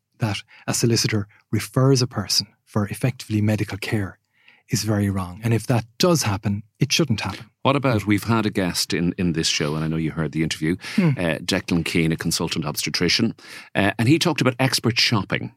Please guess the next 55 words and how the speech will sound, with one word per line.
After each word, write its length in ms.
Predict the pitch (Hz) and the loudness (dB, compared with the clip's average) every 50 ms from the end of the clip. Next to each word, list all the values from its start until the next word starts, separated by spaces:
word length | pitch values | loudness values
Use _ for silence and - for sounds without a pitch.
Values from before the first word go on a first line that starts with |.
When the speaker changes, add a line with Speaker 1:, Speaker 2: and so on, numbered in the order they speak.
| _ - | _ 2
Speaker 1:
Hmm. 160 | 131 131 120 | 4 4 6
Speaker 2:
you 60 | 107 | 4
know, 100 | 95 92 90 | 4 2 2
trying 380 | - - 135 123 120 123 120 110 | 0 2 4 4 4 4 4 2
to 80 | - | 0
get 180 | - 98 - - | -2 -2 -2 0
the, 140 | 95 87 - - | 0 -2 -2 0
the 140 | - 95 90 | 0 2 2
right 280 | 98 101 104 101 - - | 2 2 2 0 0 0
decision 520 | 101 87 - - 98 82 - - 60 - | -2 0 2 2 0 0 0 -2 -2 -2
so 140 | - - 85 | -2 0 -2
you 100 | 80 71 | -2 -2
could 140 | - 82 80 | -2 -2 0
win 160 | 87 85 78 | 2 0 0
your 100 | 76 73 | 0 -2
case. 480 | - - 80 69 - - - - - - - - | -2 -2 -4 -2 -2 -2 -2 -2 -2 -4 -4 0
Speaker 1:
Yeah. 160 | 156 156 143 | 2 4 4
Speaker 2:
What 100 | 131 120 120 | 4 4 2
do 40 | 120 | 2
you 40 | |
say 140 | 107 - 107 92 | 2 2 0 0
about 140 | 85 87 | 0 -2
that? 200 | - 67 57 - - - - - | -2 -2 -4 -4 -6 -4 2 4
Speaker 1:
Well, 100 | 156 - | 4 4
he 80 | 214 | 4
said 220 | - - 170 151 117 | 4 4 4 4 6
he 100 | 131 135 | 6 6
had 100 | 127 120 | 6 6
been 140 | 123 117 113 | 4 2 2
asked 460 | 110 113 107 - - - - - - _ _ _ - | 2 0 0 0 -2 0 -2 -4 -6 _ _ _ -2
in 200 | - 110 104 104 | -2 0 0 0
two 180 | - - 139 123 | 2 2 2 2
cases 500 | - - 107 98 - - - - - - | 0 -2 -4 -2 -2 -4 -2 -2 -2 -2
to 80 | - - | -2 -2
give 160 | 117 110 101 | -2 -2 -4
an 60 | 95 | -4
opinion, 440 | 92 - - 131 131 120 98 - - _ _ _ _ _ - - - - - _ - | -10 -6 0 2 2 2 2 0 -4 _ _ _ _ _ -20 -20 -20 -20 -12 _ -2
and 280 | 120 107 104 107 101 - - - | -2 0 0 0 0 0 -2 -2
that, 300 | - 110 104 101 - - - - | -2 -2 -2 0 -2 -2 -2 -2
uh, 160 | 107 104 98 95 | -2 -4 -2 -2
when 160 | - 110 98 | -2 -2 -2
his 140 | 101 104 117 | -2 -2 -4
opinion 440 | 110 - - 135 131 120 110 104 98 | -4 -2 2 2 4 4 2 2 0
was 140 | 98 101 107 | -2 -2 -2
offered, 500 | 92 92 95 - 98 95 95 - - - _ - | -2 -2 -2 -4 -6 -6 -6 -8 -8 -10 _ -4
it 120 | - 117 - | -4 -4 -2
wasn't 280 | 110 101 - - 95 | -2 -4 -2 -4 -4
accepted. 520 | 95 - - 131 123 - - - - - - | -2 -2 0 0 0 -2 -6 -18 -16 -10 -8
So 220 | - - 101 95 | -6 -4 -4 -4
he 300 | 92 101 101 95 - - _ | -4 -4 -4 -4 -6 -8 _
seems 300 | - - 110 107 101 - - | -4 0 0 0 0 -2 -4
to 100 | - 95 | -4 -4
have 140 | 98 98 | -4 -2
said 260 | - - 110 104 101 - - - | -2 -2 -2 -2 -2 -4 -6 -6
that 220 | 104 98 95 - | -6 -6 -6 -6